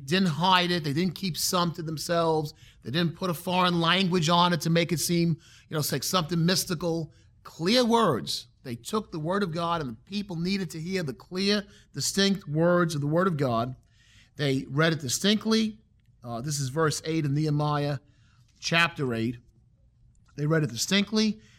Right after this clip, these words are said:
They gave the sense of it. Remember that? They gave the background meaning to it. And they helped the people to understand. The word of God needs to be understood by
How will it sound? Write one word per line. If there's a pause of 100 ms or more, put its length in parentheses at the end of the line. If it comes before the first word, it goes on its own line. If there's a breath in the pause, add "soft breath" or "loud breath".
(140 loud breath)
They
gave
the
sense
of
it.
Remember
that?
They
gave
the
background
meaning
to
it. (840 soft breath)
And
they
helped
the
people
to
understand. (880 soft breath)
The
word
of
God
needs
to
be
understood
by